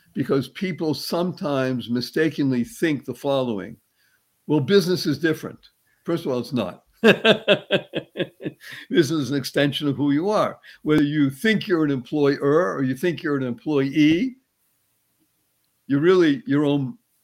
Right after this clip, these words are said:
boss, as it were. So when you work with people, let's say, let's use sales as an easy, easy example. I think sales is the, the ultimate in the expression of, uh, true entrepreneurism. Uh, but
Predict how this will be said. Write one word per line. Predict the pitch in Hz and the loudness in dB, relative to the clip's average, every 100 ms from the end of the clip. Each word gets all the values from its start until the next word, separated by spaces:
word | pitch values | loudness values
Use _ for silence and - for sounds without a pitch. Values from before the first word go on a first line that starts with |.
| _ | _
boss, | 156 135 139 143 - | 0 0 0 -2 -2
as | 127 113 | 0 0
it | 117 | -4
were. | 107 110 113 190 - _ _ _ _ _ | -4 -4 -4 -6 -14 _ _ _ _ _
So | - | -2
when | 143 139 143 139 | 0 0 0 0
you | 135 135 | 0 0
work | 131 170 226 226 - | 0 2 2 2 -4
with | 143 - | -6 -4
people, | 151 143 143 127 | -2 -2 -2 -4
let's | 123 | -4
say, | - 127 - | -6 -6 -8
let's | 160 156 | -10 -6
use | 165 151 - | -6 -6 -2
sales | 160 151 127 113 | 0 2 0 -2
as | 110 | -4
an | 104 104 - | -6 -8 -2
easy, | 135 120 120 | 0 0 -2
easy | 151 139 | -2 -2
example. | 110 123 120 117 113 | -4 -2 -2 -2 -2
I | 135 | -2
think | 131 110 | -4 -6
sales | - 120 123 117 117 | -6 -2 -2 -2 -6
is | 98 | -8
the, | 110 104 95 - - - _ | -6 -6 -6 -12 -20 -20 _
the | 156 - | -2 6
ultimate | 170 175 - 127 120 110 _ | 6 6 0 0 0 -2 _
in | 120 117 | -2 0
the | 113 | 0
expression | 107 - 139 135 - 117 95 | -2 -4 -2 -2 -4 -8 -6
of, | 107 104 95 104 | -4 -4 -6 -4
uh, | 101 101 | -2 -2
true | - - 131 | -6 -4 -2
entrepreneurism. | 127 123 135 - - 110 107 101 98 120 107 - _ - - _ | -2 -2 -2 -6 -10 -8 -4 -6 -4 -4 -6 -8 _ -20 -20 _
Uh, | 139 139 | -4 -2
but | 156 | 0